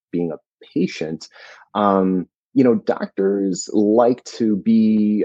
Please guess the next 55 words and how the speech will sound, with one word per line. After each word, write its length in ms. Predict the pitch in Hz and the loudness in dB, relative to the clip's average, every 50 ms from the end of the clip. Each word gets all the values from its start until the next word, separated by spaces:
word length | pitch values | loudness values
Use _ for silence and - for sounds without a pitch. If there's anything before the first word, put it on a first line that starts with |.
| - - | -4 -6
uh, 420 | 92 95 92 90 92 85 85 85 - - | -6 -6 -6 -6 -6 -6 -6 -8 -10 -6
not 200 | - - 113 - | -6 -4 -4 -2
like 320 | - - 107 113 127 131 - | -2 0 0 0 0 0 0
to 120 | - 160 | -2 -2
be, 280 | 143 175 185 190 180 - - | -2 -2 -4 -4 -4 -4 -4
I'm 160 | 127 151 170 185 | -6 -6 -4 -4
not 140 | 202 208 | -6 -6
sure 220 | 196 - - 147 147 | -6 -2 0 0 2
if 60 | 123 | 2
they 120 | 120 110 | 2 0
really 300 | 98 95 113 117 113 98 | 2 2 2 2 2 0
like 240 | 85 85 87 107 110 - | 0 0 -2 -4 -2 -2
to 80 | 123 117 | -2 0
be 160 | 127 123 123 | 2 0 0
or 80 | 110 | 0
not, 320 | 95 92 98 107 131 - - | -2 -4 -4 -4 -4 -2 0
but 200 | - 110 107 101 - - | 2 2 2 0 -4 -6
we're 240 | 120 127 139 147 - | 0 2 2 2 2
in 160 | - 139 135 | 0 -2 -2
a 40 | 120 | 0
way, 360 | 110 113 110 107 107 107 - _ _ _ _ _ _ _ - | 2 2 2 2 2 0 -4 _ _ _ _ _ _ _ -4
um, 360 | 101 95 95 92 90 92 90 - | -2 -2 -2 -2 -4 -4 -6 -4
you 100 | - 113 | -2 -2
know, 80 | 101 87 - - - | -2 -2 -6 -10 -6
kind 160 | - 139 113 | -4 -4 -4
of 60 | - | -2
sequestered 720 | - - 107 - - - 120 110 - - - 76 67 - - _ | -2 -4 -4 -2 0 0 0 0 -2 -4 -6 -6 -6 -6 -4 _
even 280 | 131 156 165 185 175 143 | 0 2 2 2 0 0
before 420 | 120 117 - - - 151 165 147 | -2 -4 -4 -4 -2 -2 -2 -2
covid, 440 | - - 95 92 87 87 95 92 90 - | -2 0 0 0 2 2 0 0 0 -2
because, 520 | 98 90 - - 110 101 98 92 87 - - - - - _ _ _ | -6 -8 -4 -2 0 2 2 0 0 -4 -12 -20 -20 -20 _ _ _
you 120 | 113 113 | 2 2
know, 120 | 107 104 98 | 4 4 2
we 220 | 95 104 120 120 | 4 2 2 2
have 320 | 120 - 120 117 113 113 _ | 0 -2 -6 -6 -6 -4 _
to 80 | 107 | -6
be 500 | 95 82 104 101 101 101 101 101 98 98 - 92 | -4 -4 -4 -2 -2 0 0 -2 -2 -4 -4 -6
the 80 | 95 | -10
thought 380 | - - _ 120 110 117 - - | -10 -4 _ 0 0 0 0 -2
leaders. 420 | 98 90 85 87 87 87 85 78 | -4 -4 -2 -4 -4 -4 -6 -4
We 120 | 90 98 90 | -4 -6 -4
have 200 | 107 110 104 - | -4 -8 -6 -6
to 80 | 101 | -4
be 140 | 87 98 98 | -2 0 0
the 80 | 92 92 | 0 -2
community 580 | - - 98 95 98 104 113 110 107 107 107 | -4 -6 -4 -2 2 2 2 2 2 2 2
leaders. 560 | 98 110 107 107 101 107 104 104 104 101 101 - - - - - _ _ - | 2 2 2 2 4 4 4 4 2 2 0 -6 -14 -20 -20 -20 _ _ -4
Uh, 200 | 90 92 90 87 | -2 -2 -2 0
we 100 | 92 95 | -2 -2
have 120 | 101 113 | -2 0
a 40 | 101 | 0
lot 200 | 92 92 98 92 | 0 2 2 2
of 80 | 92 87 | 0 -2
roles 480 | 85 90 90 95 98 98 98 98 85 | -2 0 2 2 4 4 2 2 0
in, 220 | 95 90 85 85 | 0 -2 -2 -4